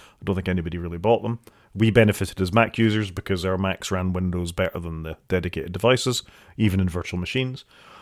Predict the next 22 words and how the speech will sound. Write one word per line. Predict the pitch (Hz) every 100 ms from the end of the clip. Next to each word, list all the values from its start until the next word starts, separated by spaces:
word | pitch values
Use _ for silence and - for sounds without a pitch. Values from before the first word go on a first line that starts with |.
| - -
So | - 113 - -
I'm | 147
not | 170
surprised | - - 135 175 165
they're | 175
doing | 180 180
some | 170 180
sort | 190 165
of |
neural | 175 170
processing | - 160 - - 160
unit. | 165 -
Let's | 107
face | - 101 -
it, | -
Chromebooks | 123 120 110 -
have | 107 98
them, | 98
Android | 85 90 87 82
phones | 87 82
have | - 85
them. | 87